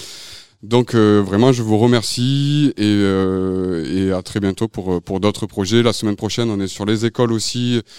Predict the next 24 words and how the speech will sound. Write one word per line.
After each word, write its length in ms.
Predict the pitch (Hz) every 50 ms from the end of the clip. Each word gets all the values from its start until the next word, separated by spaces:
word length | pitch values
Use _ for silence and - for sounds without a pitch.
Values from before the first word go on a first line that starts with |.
| - _ _
au 100 | - 104
travers 320 | - - - 107 104 110 110
de 60 | 110
notre 220 | 104 98 - -
action 260 | 110 107 - - 127 117
famille, 520 | - 131 120 123 127 131 131 123 107 98
qui 220 | - - 98 95
est 60 | 95 95
aussi, 400 | 92 98 - - - 117 113 110
euh, 160 | 101 95 90 - - - - _ _ -
avec 180 | 98 98 -
une 80 | 107 98
politique 440 | - 107 107 101 98 - - - -
famille 360 | - 104 110 113 113 110 107
sur 180 | - - 98 90
la, 100 | 90 92
sur 160 | - - 110
la 140 | 101 98 98
ville 180 | 101 110 107
qui 100 | - -
est 40 | 101
importante 580 | 101 95 - 98 92 - - 120 117 110 - 117
pour 180 | 104 107 101
tr-, 140 | - - -